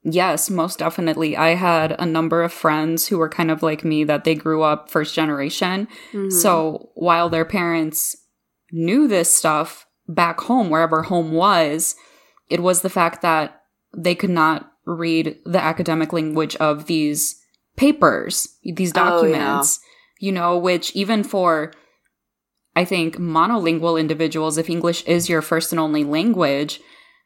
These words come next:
Speaker 1: it can still be difficult and convoluted, and that's purposely done.
Speaker 2: Oh, yeah.
Speaker 1: So, much less someone who is in the process of acquiring a language,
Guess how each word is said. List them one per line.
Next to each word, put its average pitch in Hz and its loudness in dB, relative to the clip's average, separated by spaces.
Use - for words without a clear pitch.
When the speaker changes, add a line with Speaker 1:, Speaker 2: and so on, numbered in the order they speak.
Speaker 1:
it 180 0
can 208 0
still - 2
be 226 0
difficult 156 -4
and 160 -2
convoluted, 147 -2
and 156 -2
that's 156 -4
purposely 175 0
done. 151 -4
Speaker 2:
Oh, 208 2
yeah. 156 0
Speaker 1:
So, 165 -2
much 185 -2
less 185 2
someone 180 0
who 180 0
is 160 0
in 170 -2
the 156 -2
process 175 0
of 156 -4
acquiring 185 -2
a 160 0
language, 151 0